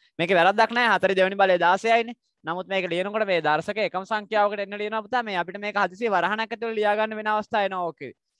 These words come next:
මේ, මේක අටෙන් විතරයි එන්නේ. අටේදී විතරයි තියෙන්නේ. එතනින් එහාට නන්නේ. වරහණක් ඇතුළේ ලියන්න කිව්වොත් අර වාලියප් එක ලියන්න බෑ. හතරයි පී වල දැන් දෙවෙනි බලය ලියනවද හතරවෙනි බලය ලියනවද කියලා ගැටලුවක් එනවා.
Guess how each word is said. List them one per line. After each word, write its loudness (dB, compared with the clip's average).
මේ, -8
මේක -4
අටෙන් 2
විතරයි -2
එන්නේ. -8
අටේදී -6
විතරයි -4
තියෙන්නේ. -12
එතනින් -10
එහාට -2
නන්නේ. -6
වරහණක් 0
ඇතුළේ -4
ලියන්න -2
කිව්වොත් -6
අර 0
වාලියප් 0
එක -10
ලියන්න -6
බෑ. -6
හතරයි 0
පී -2
වල 2
දැන් -2
දෙවෙනි -4
බලය -2
ලියනවද -6
හතරවෙනි -8
බලය -2
ලියනවද -14
කියලා -8
ගැටලුවක් -6
එනවා. -16